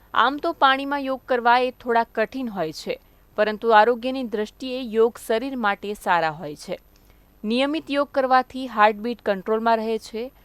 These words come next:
ઉપરાંત ફેફસામાં નહિવત રોગ તેમજ શ્વાસોશ્વાસની ક્રિયા પણ સારી રહે છે. દુનિયામાં કંઈ પણ અશક્ય નથી,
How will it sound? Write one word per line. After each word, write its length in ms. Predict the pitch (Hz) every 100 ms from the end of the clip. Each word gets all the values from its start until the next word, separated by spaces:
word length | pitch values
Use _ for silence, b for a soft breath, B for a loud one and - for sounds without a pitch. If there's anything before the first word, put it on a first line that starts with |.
| b
ઉપરાંત 400 | 208 196 226 214
ફેફસામાં 640 | - 226 208 - 262 254 247
નહિવત 460 | 208 208 233 262
રોગ 240 | 233 233 226 -
તેમજ 400 | 202 196 196 202 b b b
શ્વાસોશ્વાસની 880 | - 240 254 302 - 277 269 - 269
ક્રિયા 340 | 254 220 220 233
પણ 220 | 220 226
સારી 380 | - 196 185 175
રહે 260 | 160 151
છે. 200 | - 202
દુનિયામાં 680 | - _ _ 339 330 294 302
કંઈ 140 | 262 240
પણ 180 | 294 285
અશક્ય 400 | 226 214 - 180
નથી, 320 | 165 -